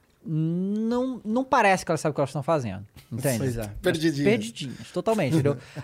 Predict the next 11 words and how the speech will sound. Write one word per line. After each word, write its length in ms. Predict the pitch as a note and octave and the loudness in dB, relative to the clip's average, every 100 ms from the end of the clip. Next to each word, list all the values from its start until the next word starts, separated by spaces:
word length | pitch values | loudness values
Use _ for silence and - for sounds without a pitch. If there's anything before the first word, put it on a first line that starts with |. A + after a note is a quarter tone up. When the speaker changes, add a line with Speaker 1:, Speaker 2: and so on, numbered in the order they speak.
| - | -2
Speaker 1:
A, 200 | C#3 D#3 - - | 2 2 -2 -4
todas 420 | - D#4+ E4 C#4+ F#3 | 4 6 6 4 6
elas 300 | F#3+ G#3 - - | 4 4 -6 -2
tentam 600 | G3 G#3+ A#3+ - B3+ A#3 | 0 0 -2 0 0 0
ir 240 | G3 G3+ G#3 | -4 -4 -2
na 220 | G3+ G#3+ | 2 4
onda 380 | F3 F3 F3+ F#3+ | 4 4 2 0
do 140 | F3 | 0
que 100 | F#3 | -6
tá 160 | - F#3+ | -2 0
popular, 580 | - F#3 A#3 E3+ A#2 | 0 -4 2 2 2